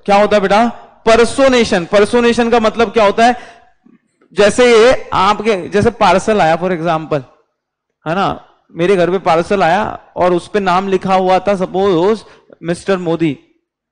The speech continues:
मैंने बोला, "हाँ, हाँ, मैं ही हूं मिस्टर मोदी।" क्या मैं मिस्टर मोदी हूं? मैंने pretend किया। मैंने क्या किया? pretend किया कि मैं ही वो हूं, मैं ही वो हूं।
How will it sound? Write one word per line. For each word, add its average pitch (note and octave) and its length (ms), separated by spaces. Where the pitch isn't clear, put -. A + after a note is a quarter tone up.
मैंने E3 120
बोला, G3+ 140
"हाँ, G3 180
हाँ, G3 120
मैं F#3 120
ही G3 60
हूं F#3 120
मिस्टर D#3+ 300
मोदी।" C3 260
क्या E3 100
मैं E3+ 120
मिस्टर E3+ 240
मोदी E3+ 240
हूं? E3+ 460
मैंने E3 240
pretend G#3+ 760
किया। C#3 460
मैंने E3+ 160
क्या F3 180
किया? F3 400
pretend A3 440
किया - 480
कि F#3+ 60
मैं F#3+ 140
ही A#3 140
वो A3 120
हूं, D#3+ 400
मैं E3+ 240
ही F#3+ 260
वो A3 440
हूं। F#3 220